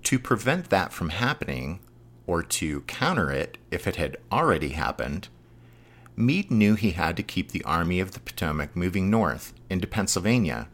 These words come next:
or in other words, right toward the rebels. The thinking behind this was that Lee wouldn't be able to continue with his plans if he had to turn and confront the oncoming Federal Army, right?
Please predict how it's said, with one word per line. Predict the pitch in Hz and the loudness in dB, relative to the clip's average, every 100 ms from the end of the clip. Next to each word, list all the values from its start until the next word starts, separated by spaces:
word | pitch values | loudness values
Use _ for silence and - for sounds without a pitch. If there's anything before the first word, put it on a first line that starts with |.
| - - - - - - - - - - | -20 -20 -20 -20 -20 -20 -20 -20 -12 0
or | 82 82 | 2 2
in | - 80 | 2 2
other | 110 85 | 2 0
words, | 69 69 80 - - - - - | 0 -2 -2 -2 -2 -6 -20 -12
right | 80 87 - - | 0 2 2 -2
toward | - 123 76 | 2 2 2
the | 76 | 2
rebels. | 95 107 - - - - - - - - - - - - - - - - - | 2 2 -2 -2 -2 -2 -6 -20 -20 -20 -20 -20 -20 -20 -20 -20 -20 -6 0
The | 131 | 0
thinking | 175 202 214 156 | 2 2 2 0
behind | 104 123 135 87 | 2 4 4 4
this | 73 73 - 87 | 0 0 0 0
was | 85 | 2
that | 110 95 | 2 2
Lee | 110 135 | 0 0
wouldn't | 104 110 139 135 | 0 0 2 0
be | 107 | 2
able | 92 90 92 | 2 2 -2
to | - | -4
continue | 95 82 - 135 101 | -6 -2 -2 0 0
with | 82 | 0
his | - - | 0 -2
plans | - 147 147 71 71 - - - - - - - | 0 0 0 0 0 2 2 0 -16 -20 -8 0
if | 170 117 - | 2 2 -2
he | - | -2
had | 92 90 | 0 0
to | 98 | 0
turn | 113 90 82 | -2 -2 -2
and | 85 | -2
confront | - 87 - 151 98 | -2 -4 0 0 0
the | 95 - | -2 -2
oncoming | 85 92 - 87 82 | 0 0 0 -2 -2
Federal | - 82 85 101 | 0 0 2 2
Army, | 147 120 65 - - - - - - | 2 0 -4 -8 -18 -20 -20 -20 -4
right? | 71 92 - | 0 0 -2